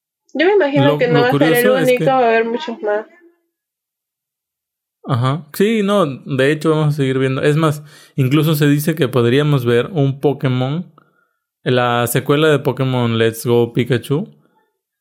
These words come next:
Speaker 2: para rellenar el espacio de Pokémon. Yo creo que todavía va a faltar un año más para que veamos una secuela de Let's Go.
Speaker 1: Ujú.
Speaker 2: Pero, bueno, a lo que iba es que, eh,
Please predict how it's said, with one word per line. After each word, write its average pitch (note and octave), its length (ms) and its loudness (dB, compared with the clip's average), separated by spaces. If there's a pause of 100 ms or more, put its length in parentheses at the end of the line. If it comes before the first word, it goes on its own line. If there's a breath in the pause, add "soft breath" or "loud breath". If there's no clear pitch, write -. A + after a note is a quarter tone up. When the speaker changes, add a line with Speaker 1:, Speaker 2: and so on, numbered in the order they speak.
(140)
Speaker 2:
para B2+ 300 0
rellenar C3 720 0 (1400)
el A#2+ 320 2
espacio B2 500 0
de B2 80 2
Pokémon. A#2+ 500 -4
Yo D#3+ 120 0
creo F#3 180 0
que D4+ 80 -2
todavía E3 320 2
va E3 80 4
a D#3 40 -2
faltar D3+ 320 -2
un E3 240 -2
año D3+ 220 2
más C3 200 0
para C3+ 180 -2
que A#2+ 60 -6
veamos A#2+ 340 0
una C3 140 -2
secuela B2 360 0
de A#2+ 80 4
Let's A2+ 200 0
Go. A#2 440 -4 (920)
Speaker 1:
Ujú. B3+ 420 -2
Speaker 2:
Pero, B2 320 0
bueno, D3 400 -2 (580)
a C#3 280 -2
lo C3+ 180 0
que C#3 140 0
iba F3+ 220 2
es D3 120 0
que, E3+ 200 -2
eh, F3 380 -2